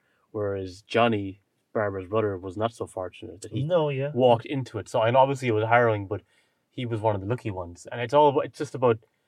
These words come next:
Speaker 1: fortunate circumstances for a lot of them.
Speaker 2: Yeah,
Speaker 1: When you
Speaker 2: com-,
Speaker 1: found out
Speaker 2: completely.
Speaker 1: and
Speaker 2: I
Speaker 1: you've
Speaker 2: mean,
Speaker 1: time to act on
Speaker 2: it's
Speaker 1: it.
Speaker 2: not like it's, it's
Speaker 1: Yeah.
Speaker 2: all skill and
Speaker 1: Mm.
Speaker 2: tactics. It's,
Speaker 1: Yeah.
Speaker 2: a lot of it would be, would be fortune or misfortune.
Speaker 1: Which is kind of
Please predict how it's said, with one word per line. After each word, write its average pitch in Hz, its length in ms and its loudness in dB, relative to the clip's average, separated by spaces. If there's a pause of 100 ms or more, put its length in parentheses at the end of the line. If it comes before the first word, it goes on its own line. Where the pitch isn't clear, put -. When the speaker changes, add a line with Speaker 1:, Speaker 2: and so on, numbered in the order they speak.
(240)
Speaker 1:
fortunate 107 480 -2
circumstances 110 640 -4
for 95 160 -10
a 92 40 -8
lot 92 140 -10
of 90 140 -12
them. 85 180 -20 (200)
Speaker 2:
Yeah, 185 160 2
Speaker 1:
When 104 80 -4
you 101 100 -2
Speaker 2:
com-, - 80 -4
Speaker 1:
found 101 220 0
out 113 200 4
Speaker 2:
completely. 95 60 -8
Speaker 1:
and 104 80 -4
Speaker 2:
I - 40 0
Speaker 1:
you've 127 80 -2
Speaker 2:
mean, 131 100 -2
Speaker 1:
time 117 240 4
to 117 80 2
act 110 240 0
on 113 60 0
Speaker 2:
it's 101 100 -4
Speaker 1:
it. - 20 0
Speaker 2:
not 185 140 4
like 151 120 0
it's, - 320 -4
it's 135 160 -4
Speaker 1:
Yeah. 147 60 6
Speaker 2:
all 131 180 8
skill 135 640 4
and 110 120 -4
Speaker 1:
Mm. 107 40 -8
Speaker 2:
tactics. 117 600 -4
It's, 92 240 -12
Speaker 1:
Yeah. 117 240 -12
Speaker 2:
a - 20 -10
lot 120 180 -2
of 107 120 -4
it 104 100 -10
would 107 180 -10
be, 107 140 -10
would 101 200 -10
be 98 240 -16 (460)
fortune 127 460 2
or 107 80 -4
misfortune. 127 340 0
Speaker 1:
Which 160 140 -2
is 147 100 -4
kind 143 220 -2
of 113 140 -8